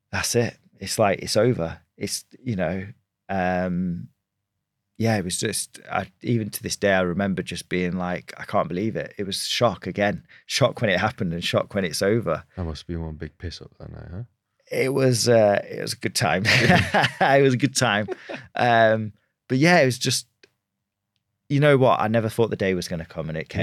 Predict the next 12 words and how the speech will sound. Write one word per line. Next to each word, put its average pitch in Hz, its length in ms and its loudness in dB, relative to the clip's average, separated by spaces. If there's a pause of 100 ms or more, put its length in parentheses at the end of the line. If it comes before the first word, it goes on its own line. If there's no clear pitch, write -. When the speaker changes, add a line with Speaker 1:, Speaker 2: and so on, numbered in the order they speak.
Speaker 1:
came, - 200 -4
and 87 200 -6
it 92 280 -10
came, 98 340 -2
and 87 100 -6
it, 78 140 -16
and 95 160 -6
it 78 140 -8
was 90 100 -8
great. 87 400 -4 (100)
And 92 400 -6 (800)
it, 107 200 -10